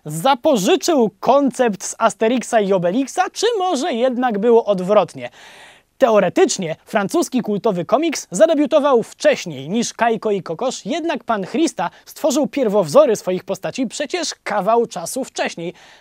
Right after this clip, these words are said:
Również popularna jest teoria, że te dwa koncepty o idealnie uzupełniających się kumplach wojownikach powstały niezależnie od siebie, bo nawet czasy się różnią. Kajko i Kokosz działali w średniowieczu.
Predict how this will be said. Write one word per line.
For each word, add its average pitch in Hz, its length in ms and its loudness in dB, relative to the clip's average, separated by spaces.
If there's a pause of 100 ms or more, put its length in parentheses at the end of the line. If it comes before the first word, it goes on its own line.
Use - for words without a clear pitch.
(140)
Również 392 380 2
popularna 285 520 0
jest 240 240 -2
teoria, 240 440 2 (160)
że 269 400 2 (120)
te 302 240 6
dwa 196 300 -2
koncepty 269 580 0 (200)
o 254 160 4
idealnie 262 640 2
uzupełniających 233 880 0
się 190 260 0 (120)
kumplach 226 560 2
wojownikach 214 640 0 (180)
powstały 294 540 2
niezależnie 226 760 2
od 175 120 -4
siebie, 151 320 -10 (200)
bo 392 180 0
nawet 302 400 0
czasy 240 340 -2
się 175 140 -8
różnią. 151 380 -8
Kajko 285 380 -2
i 202 80 -2
Kokosz 254 320 0
działali 233 440 0
w - 60 -12
średniowieczu. 214 680 -4